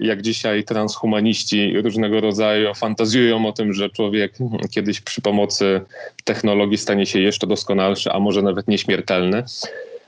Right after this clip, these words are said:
e, no to oni kontynuują, kontynuują tę starą sportową fantazję w gruncie rzeczy.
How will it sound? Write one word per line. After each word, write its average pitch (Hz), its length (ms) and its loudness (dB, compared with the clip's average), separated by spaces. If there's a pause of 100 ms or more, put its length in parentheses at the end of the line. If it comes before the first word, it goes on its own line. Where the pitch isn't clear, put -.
e, 107 360 4
no 110 80 -2
to 120 140 -2
oni 127 200 0
kontynuują, 131 640 0
kontynuują 123 560 -2
tę 117 120 -4
starą 110 520 0
sportową 123 560 0
fantazję 156 540 0
w - 60 -12
gruncie - 320 -10
rzeczy. - 300 -16